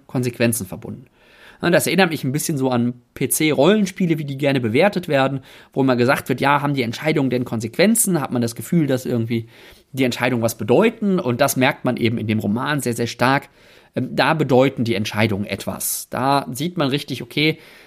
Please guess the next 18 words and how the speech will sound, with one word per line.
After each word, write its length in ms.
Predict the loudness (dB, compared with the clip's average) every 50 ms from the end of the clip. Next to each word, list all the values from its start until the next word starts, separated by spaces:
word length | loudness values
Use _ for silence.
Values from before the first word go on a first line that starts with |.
| -16 _ 0
ähm, 160 | 0 0 2
Jill 360 | 2 4 4 4 4 2 2
oder, 580 | 0 2 2 4 4 4 4 4 2 2 0 0 -2
ähm, 180 | -2 -2 -2
irgendwer 340 | -2 -2 -2 -2 0 0 0
anders 240 | 2 2 2 0 0
trifft 180 | -4 -6 -6
jetzt 120 | -4 -6 -4
eine 120 | -2 -2
Entscheidung 540 | -2 -4 -4 0 2 2 2 2 0 -2 -2
und 160 | -2 -2 -2
das 160 | -2 -2 0
bringt 260 | 0 2 2 2 2 0
sie 120 | -2 -2
von 140 | -2 -2 -4
ihrem 200 | -2 -4 -4 -4
Schicksal 420 | -4 -6 -4 -4 -4 -4 -2 -4
weg. 220 | -4 -8 -8 -16